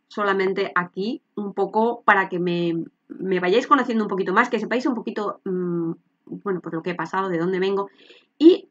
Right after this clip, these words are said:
en este programa lo que sí que quiero hacer es, eh, hablaros sobre diferentes temas. De momento no os puedo prometer, pero espero tener un día fijo para que sepáis cuándo voy a, cuándo voy a publicar.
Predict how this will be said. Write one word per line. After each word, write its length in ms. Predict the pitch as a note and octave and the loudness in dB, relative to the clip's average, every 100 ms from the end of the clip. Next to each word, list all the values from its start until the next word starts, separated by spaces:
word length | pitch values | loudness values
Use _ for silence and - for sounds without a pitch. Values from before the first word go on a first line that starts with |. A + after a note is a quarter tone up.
| - | -2
en 160 | A3+ | 0
este 220 | A#3+ - - | 0 -2 0
programa 460 | A3 G3+ G3+ A3 G#3 | 4 6 8 6 4
lo 140 | F3+ | 0
que 100 | F#3+ | -2
sí 160 | F3+ B3 | -4 -4
que 140 | C#4+ | -4
quiero 240 | A3+ G#3+ | -2 -2
hacer 400 | G#3+ - G3 G3+ _ _ _ - | -2 -4 -6 -6 _ _ _ -4
es, 440 | A3 A3+ A3 - - | 0 0 -2 -14 -4
eh, 500 | A3 G#3 G3+ G3 F#3+ F#3 F#3 F3+ - _ _ - - | -2 2 2 2 2 -2 -4 -6 -8 _ _ -8 0
hablaros 380 | G#3+ G#3+ B3+ C4+ | 4 4 4 0
sobre 340 | A#3+ G3 F#3+ | 2 2 2
diferentes 540 | G3+ A3 A#3 A#3 F#3+ - | 0 0 0 0 -4 -8
temas. 400 | D#3 - - _ _ _ _ - - _ _ _ | -12 -12 -18 _ _ _ _ -20 -20 _ _ _
De 160 | A3+ B3 | 2 4
momento 440 | B3 B3+ D#4 E4 D#4+ - | 6 6 8 8 6 4
no 420 | A#3 A3+ A3+ A3 | 0 2 2 2
os 100 | A#3+ | 0
puedo 240 | - A3+ A3 | 2 0 0
prometer, 500 | G#3 F#3+ F3+ D4 - _ _ _ _ _ _ _ _ _ - | 0 0 2 -2 -2 _ _ _ _ _ _ _ _ _ -8
pero 140 | E3+ | -6
espero 300 | F3+ B3 C4 | -2 0 0
tener 240 | B3+ A3+ A#3 | 2 0 2
un 80 | |
día 180 | G3+ F#3 | 2 0
fijo 500 | - G#3 - F4 - _ _ _ _ - | -2 -6 0 -2 -2 _ _ _ _ -2
para 720 | - F3 E3 D#3+ D#3 D#3 F3 | 0 2 2 0 -4 -8 -8
que 80 | - | -8
sepáis 420 | - F3 G3+ A3 | -4 4 4 2
cuándo 300 | - F#3+ F#3+ | -2 0 2
voy 220 | E3+ F3 F3 | 2 2 2
a, 260 | D#3+ D#3 - | 0 -2 -2
cuándo 200 | G3 F#3+ | 0 2
voy 80 | |
a 80 | G3 | 0
publicar. 440 | F3 E3 G3+ F#4+ | 0 0 2 2